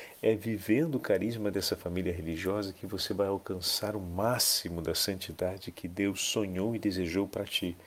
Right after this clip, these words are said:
e não em um outro lugar. É preciso ter claro: quando o Senhor me chama para a vida como sacerdote diocesano, é ali,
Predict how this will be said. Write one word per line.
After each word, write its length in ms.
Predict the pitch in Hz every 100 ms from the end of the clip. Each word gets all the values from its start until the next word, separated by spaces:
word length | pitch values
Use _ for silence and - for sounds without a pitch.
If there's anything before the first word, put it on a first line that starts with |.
| - - -
e 80 |
não 240 | 104 110 120
em 100 | 117
um 60 |
outro 320 | 107 95 - 90
lugar. 340 | 85 80 78 - _ _ _ _ _ _ _ _ _ _ _ _ - - -
É 60 | 120
preciso 420 | 120 117 117 110
ter 140 | 107 -
claro: 380 | 107 107 101 90 - _ _ _ _
quando 180 | - 104
o 40 | 95
Senhor 420 | 98 95 113 147
me 120 | 151
chama 480 | - 104 98 95 95 - _ _ _ _ _ _
para 140 | - 85
a 20 |
vida 500 | 85 107 160 156 156 - _ -
como 220 | - 85
sacerdote 680 | - 87 - 82 101 139 127
diocesano, 800 | 101 101 - 85 76 87 95 95 - _ -
é 180 | 82
ali, 480 | 92 95 87 87 85